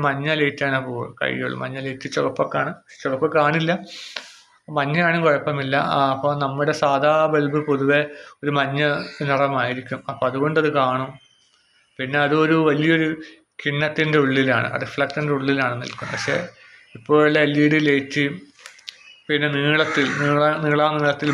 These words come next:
ബോഡിക്ക് കണക്കാക്കിയിട്ട് ഫ്രണ്ട് ബമ്പറിന് കണക്കാക്കി ഒട്ടിച്ചിരിക്കുകയാണ്. അപ്പം അതുകൊണ്ട്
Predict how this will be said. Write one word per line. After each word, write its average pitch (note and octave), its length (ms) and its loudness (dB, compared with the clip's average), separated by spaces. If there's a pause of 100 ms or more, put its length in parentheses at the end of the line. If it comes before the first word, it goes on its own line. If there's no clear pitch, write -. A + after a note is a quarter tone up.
ബോഡിക്ക് C#3 460 4
കണക്കാക്കിയിട്ട് C3+ 760 -2
ഫ്രണ്ട് C3+ 340 0
ബമ്പറിന് C#3+ 380 0
കണക്കാക്കി C3 480 -2
ഒട്ടിച്ചിരിക്കുകയാണ്. B2+ 600 -8
അപ്പം B2+ 140 2
അതുകൊണ്ട് C#3 320 -2